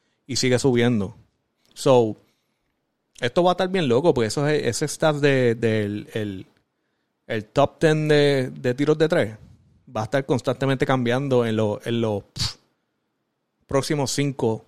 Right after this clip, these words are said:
quizás diez años. So, eh, eso en verdad, eso, eso para mí va a estar bien loco, porque los números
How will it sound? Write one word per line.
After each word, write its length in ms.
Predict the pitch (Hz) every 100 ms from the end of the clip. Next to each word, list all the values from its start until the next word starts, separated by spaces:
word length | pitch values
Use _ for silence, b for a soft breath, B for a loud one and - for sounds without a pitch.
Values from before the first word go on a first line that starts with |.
| _
quizás 400 | - 113 127 127
diez 220 | 123 131
años. 360 | 123 131 101 - _ _ _ _ _ _ _ _ _ _ _ _ _ _ _ _ _ _ _ _ _ _ _
So, 460 | - 117 107 113 - _ _ _ _ _ _ _ _ _ _ _
eh, 280 | 110 113 117
eso 160 | 123 165
en 100 | 151
verdad, 420 | 143 147 151 135
eso, 340 | 117 147 143
eso 280 | 127 120 147
para 120 | 147
mí 80 | 139
va 60 | 135
a 40 |
estar 160 | - 131
bien 140 | 131
loco, 220 | 117 127
porque 260 | 117 107 107
los 200 | 113 110
números 460 | 113 147 143 113